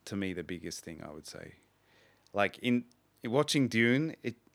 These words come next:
oh, it feels like you're getting assaulted almost with the, like, the, the sound and the, and the s-, the score. So good. And I just, like, I get, y-, you know, like, you remember when Avatar came out and people talked about, um,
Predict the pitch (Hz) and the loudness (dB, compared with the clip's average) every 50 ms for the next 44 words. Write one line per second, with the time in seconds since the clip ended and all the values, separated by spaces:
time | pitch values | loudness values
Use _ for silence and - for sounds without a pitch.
0 | _ - 120 127 127 - - 131 117 - - - - 147 160 156 143 120 131 127 | _ 0 2 2 2 4 2 -2 -2 -2 -8 -12 -8 -2 0 2 2 4 6 6
1 | 107 101 - - 113 113 92 - 110 104 101 98 92 90 92 - - 101 98 98 | 6 6 2 0 -2 -2 2 4 2 4 2 0 -2 -4 -6 -2 0 0 0 0
2 | - 101 92 87 87 87 87 87 82 80 82 - - - - - 92 85 _ - | 0 -4 -6 -4 -4 -6 -6 -8 -10 -10 -10 -12 -12 -14 -14 -14 -14 -14 _ -20
3 | - _ - 98 85 - - 101 95 90 87 _ - 98 90 85 82 - - - | -20 _ -6 -6 -6 -6 -6 -6 -6 -6 -6 _ -4 -4 -4 -4 -4 -8 -8 -8
4 | 95 - - - 95 92 90 85 85 82 78 - - - 92 90 87 87 87 90 | -6 -6 -4 -4 -4 -4 -4 -6 -8 -10 -12 -14 -14 -12 -12 -10 -10 -8 -10 -10
5 | 87 - 90 90 87 87 82 - - - _ _ - 73 76 73 90 - 87 - | -10 -10 -10 -10 -10 -10 -10 -10 -10 -12 _ _ -20 -20 -18 -18 -14 -12 -10 -10
6 | - - - 95 92 92 87 85 78 - _ _ _ _ _ - - - - - | -10 -10 -6 -6 -4 -4 -6 -6 -10 -12 _ _ _ _ _ -20 -20 -20 -20 -20
7 | - - - - - - - - - _ _ - - - - - 139 139 127 110 | -20 -20 -20 -20 -20 -20 -20 -20 -20 _ _ -10 -6 -4 2 4 6 6 6 4
8 | 90 101 95 92 82 - - - _ _ - 113 117 127 131 143 147 - - - | 2 0 -2 -2 -4 -8 -14 -20 _ _ -4 2 4 4 6 4 2 2 2 2
9 | 120 123 - 98 - 113 107 - 147 117 107 - _ _ _ _ _ _ _ - | 2 2 2 2 -4 -6 -6 -4 -4 -4 -4 -6 _ _ _ _ _ _ _ -14
10 | 185 - - _ _ - - - _ _ - 175 196 220 214 196 180 180 175 - | -14 -14 -14 _ _ -20 -20 -20 _ _ -6 -2 0 0 4 4 4 6 6 4
11 | 214 214 220 196 196 240 233 247 247 254 240 190 143 135 131 131 143 139 147 151 | 4 4 2 0 2 2 4 4 4 6 4 4 8 8 8 8 8 2 2 2
12 | 147 143 - 156 147 143 147 151 151 135 123 113 - 135 123 113 120 113 - 123 | 2 2 2 0 2 4 6 4 4 4 2 0 0 -2 0 0 -2 2 4 4
13 | 120 113 - 113 101 - 113 110 110 107 107 104 - - - 104 104 101 101 98 | 4 4 2 -4 -2 2 4 6 6 6 6 4 0 -2 -2 0 0 0 0 -2
14 | 98 95 95 85 | -2 -4 -6 -8